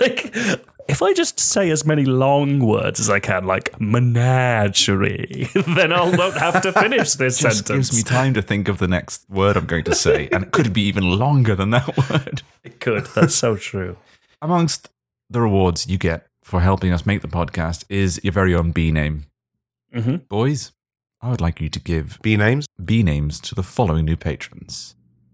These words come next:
Speaker 1: Oh.
Speaker 2: Stephen Billings.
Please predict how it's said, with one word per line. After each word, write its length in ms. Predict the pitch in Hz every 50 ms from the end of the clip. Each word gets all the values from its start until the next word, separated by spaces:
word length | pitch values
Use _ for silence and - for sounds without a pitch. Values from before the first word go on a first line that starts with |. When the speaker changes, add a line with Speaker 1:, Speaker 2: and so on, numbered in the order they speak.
| _ _ _ -
Speaker 1:
Oh. 540 | 104 113 135 170 135 92 85 80 - - - - _ _ _ _ _ _ _ _ _ _ _ _ _ _
Speaker 2:
Stephen 540 | - - - - - 196 190 156 170 151 123
Billings. 600 | - - 87 69 64 - - - - - - -